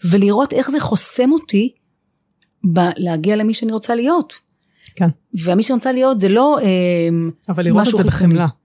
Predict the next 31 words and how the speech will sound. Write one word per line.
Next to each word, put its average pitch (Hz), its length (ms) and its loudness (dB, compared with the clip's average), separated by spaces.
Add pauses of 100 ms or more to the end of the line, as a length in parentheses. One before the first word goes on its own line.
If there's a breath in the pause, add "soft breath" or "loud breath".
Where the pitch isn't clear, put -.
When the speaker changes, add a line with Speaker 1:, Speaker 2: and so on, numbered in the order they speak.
Speaker 1:
לגמרי. 160 240 -2
Speaker 2:
זה 202 100 4
שזה 185 260 -2
חוסם 196 420 -2
אותי 214 260 -2
מלהיות 170 320 0
מה 175 80 -2
שאני 170 160 -4
רוצה 151 220 -8
להיות, 160 300 -6
Speaker 1:
לגמרי. 143 540 -6 (100)
Speaker 2:
זה 185 140 -2
כל 185 140 -4
כך - 60 -8
קל 190 120 -4
לשפוט 180 320 -2
את 185 120 -10
עצמנו 196 340 -4
על 190 60 -6
זה. 208 100 -8 (520)
Speaker 1:
לא, 240 180 2
ה-, 196 40 2
Speaker 2:
אה. 165 240 2
Speaker 1:
ה-, 170 340 2 (220)
ה-, - 60 -10
ה-, 143 360 -8 (460 loud breath)
החוק 254 320 0
הוא, 330 160 0
אין 214 100 0
הלקאה 254 320 0
עצמית, 185 420 0